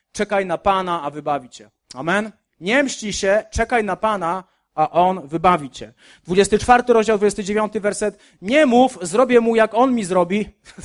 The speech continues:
jest takie typowe. <laughs> „Zrobię ci, jak ty mi zrobiłeś, albo jeszcze gorzej. Oddam temu człowiekowi według jego uczynku”. Sąd należy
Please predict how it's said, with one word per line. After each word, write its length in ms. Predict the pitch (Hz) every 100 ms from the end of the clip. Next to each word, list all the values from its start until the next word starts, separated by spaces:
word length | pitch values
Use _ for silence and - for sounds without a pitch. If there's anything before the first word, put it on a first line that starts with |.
| -
jest 120 | 170
takie 240 | - 180
typowe. 400 | 170 165 170 135 117 - _
<laughs> 320 | _ - 220 165
„Zrobię 300 | 254 277 277
ci, 160 | -
jak 180 | 233 202
ty 120 | 254
mi 120 | 247
zrobiłeś, 400 | 208 196 180 196
albo 200 | 180 175
jeszcze 220 | 175 - 160
gorzej. 380 | 170 151 147 175 _ _ _ _ _ _ -
Oddam 420 | 233 233 254 226
temu 340 | 247 240 240
człowiekowi 560 | 233 233 202 196 220 202
według 260 | 196 185
jego 220 | 180 175 175
uczynku”. 420 | 160 160 135 117
Sąd 680 | - - 277 330 330 - _ _ _
należy 720 | 170 196 208 277 220 262 254